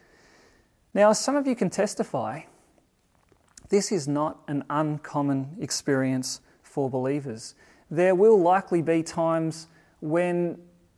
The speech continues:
most of us, maybe all of us, will go through a deep struggle of the soul like this, where we ask similar sorts of questions, where we have doubts, where we wonder,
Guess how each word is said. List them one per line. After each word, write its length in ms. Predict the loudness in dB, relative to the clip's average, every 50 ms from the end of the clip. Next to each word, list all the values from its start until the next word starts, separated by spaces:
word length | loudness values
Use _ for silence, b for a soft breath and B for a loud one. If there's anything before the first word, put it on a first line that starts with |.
| _ _ _ _ _ _ _ _ _ _ -4
most 380 | 0 0 2 0 0 -4 -6 -4
of 100 | -4 -2
us, 400 | -4 -4 -6 -10 -14 -14 -10 -6
maybe 260 | -2 -2 0 0 0
all 280 | -2 0 0 0 0 0
of 100 | 0 2
us, 320 | 2 2 0 -2 -2 -2
will 120 | 0 0 2
go 340 | 2 2 2 4 2 2
through 420 | -2 -4 -4 0 2 2 2 2 0
a 60 | -2
deep 320 | 0 2 2 2 2 0
struggle 480 | -6 -12 -6 -2 0 0 2 2 2 0
of 100 | 0 -2
the 80 | -6 -8
soul 340 | -4 0 2 4 4 4
like 300 | 4 4 2 2 0 -4
this, 340 | -6 -6 -6 -6 -10 -14 -18 b b b b b b b b -4
where 300 | 0 2 4 4 6 6
we 240 | 6 6 6 4
ask 380 | 2 0 0 0 -2 -4 -8 -10
similar 420 | -8 -4 0 2 2 4 2 2
sorts 360 | 0 0 -2 -2 -2 -2 -4 -8
of 80 | -10
questions, 760 | -4 -2 0 0 0 -2 -4 -4 -4 -4 -6 -8 -12 -16 b b b b b b b b
where 260 | 0 2 4 6 6
we 140 | 4 4 2
have 340 | 2 2 2 2 2 0 -2
doubts, 540 | -4 -4 -2 -2 -2 -2 -2 -4 -6 -2 0
where 200 | 4 4 6 6
we 140 | 6 4 4
wonder, 640 | 2 2 2 0 0 0 0 2 2 2 0 0